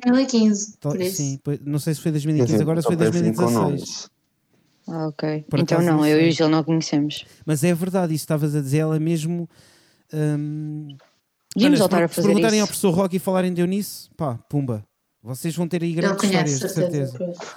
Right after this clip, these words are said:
Speaker 3: Por
Speaker 2: Pá,
Speaker 3: acaso,
Speaker 2: vocês
Speaker 3: isso é uma ideia super interessante.
Speaker 2: Essa
Speaker 4: Pois é.
Speaker 2: cena do... e era
Speaker 3: Nós
Speaker 2: ela que
Speaker 3: vamos
Speaker 2: organizava
Speaker 3: fazer
Speaker 2: com a escola da
Speaker 3: sarau, não é?
Speaker 2: Gafanha, sim.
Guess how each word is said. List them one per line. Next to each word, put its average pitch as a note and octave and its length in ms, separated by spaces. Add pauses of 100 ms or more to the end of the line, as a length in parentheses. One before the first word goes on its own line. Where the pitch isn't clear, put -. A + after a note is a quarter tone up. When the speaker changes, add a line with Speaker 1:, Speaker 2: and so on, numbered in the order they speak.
(100)
Speaker 3:
Por G3 120
Speaker 2:
Pá, G#3 40
Speaker 3:
acaso, G#2+ 220
Speaker 2:
vocês A2+ 120
Speaker 3:
isso D3+ 80
é - 40
uma B2 80
ideia B2 200
super A#2 320
interessante. G#2+ 600 (120)
Speaker 2:
Essa C#3+ 160
Speaker 4:
Pois A3+ 120
é. A3 80
Speaker 2:
cena F#3+ 200
do... F3+ 80
e D#3+ 160
era F3+ 140
Speaker 3:
Nós - 100
Speaker 2:
ela F#3+ 80
que - 80
Speaker 3:
vamos A#2+ 100
Speaker 2:
organizava - 280
Speaker 3:
fazer - 120
Speaker 2:
com - 60
a - 40
escola C#3+ 280
da - 0
Speaker 3:
sarau, G3+ 120
não G3 160
é? G3 80
Speaker 2:
Gafanha, F#3 140
sim. D#3+ 360